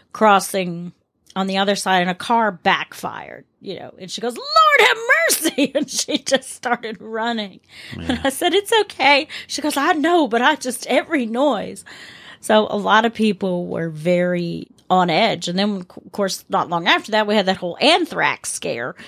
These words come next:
Speaker 1: And I think especially because of where we were, you know, whether they weren't personally touched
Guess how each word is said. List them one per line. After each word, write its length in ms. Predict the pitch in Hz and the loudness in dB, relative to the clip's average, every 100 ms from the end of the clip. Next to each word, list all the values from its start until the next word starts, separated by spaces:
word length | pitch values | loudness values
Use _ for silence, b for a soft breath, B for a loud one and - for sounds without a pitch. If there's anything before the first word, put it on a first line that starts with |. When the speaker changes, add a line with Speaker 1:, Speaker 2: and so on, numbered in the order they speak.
| B B _ _ | B B _ _
Speaker 1:
And 100 | 240 | -2
I 100 | 254 | -2
think 320 | 262 277 269 | 0 0 0
especially 680 | 254 - - 254 262 226 220 | 0 -2 2 2 2 -2 -2
because 920 | 202 202 - - - 208 208 208 196 | -4 -8 -10 -10 -4 0 0 -2 -6
of 240 | - 185 - | -8 -10 -8
where 360 | 165 180 175 | -2 0 0
we 160 | 175 175 | -4 -8
were, 400 | 175 - - - _ | -12 -16 -18 -20 _
you 180 | 226 226 | 0 2
know, 140 | 226 | 2
whether 340 | 214 240 233 220 | 4 6 6 2
they 220 | 202 202 | 2 0
weren't 360 | 180 196 180 - - | 0 -2 -2 -8 -20
personally 1080 | - 320 349 - - 226 170 160 - - _ _ _ _ _ | -10 -4 -4 -2 -4 -4 -4 -8 -10 -14 _ _ _ _ _
touched 720 | - - - - - - - | -2 0 0 -2 -6 -6 -8